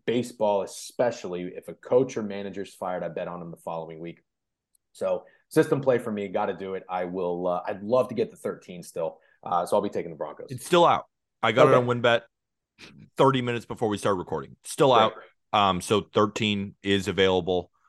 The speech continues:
Speaker 1: Yep.
Speaker 2: Um, and if you feel the need to buy it from twelve and a half to thirteen,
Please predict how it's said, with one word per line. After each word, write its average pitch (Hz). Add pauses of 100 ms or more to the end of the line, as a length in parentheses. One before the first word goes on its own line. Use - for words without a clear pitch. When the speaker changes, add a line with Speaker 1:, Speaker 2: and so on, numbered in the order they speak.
(180)
Speaker 1:
Yep. 87
Speaker 2:
Um, 90
and 90
if -
you 95
feel 113
the 107
need 104
to 101
buy 101
it 107
from 104
twelve 110
and 107
a 110
half 107
to 120
thirteen, 113